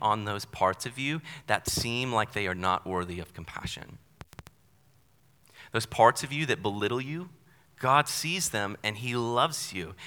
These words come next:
and he invites it to come into his presence to experience healing that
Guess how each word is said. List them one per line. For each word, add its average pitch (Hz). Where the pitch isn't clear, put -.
and 107
he 139
invites 120
it 101
to -
come 147
into 156
his 151
presence -
to -
experience 110
healing 95
that 98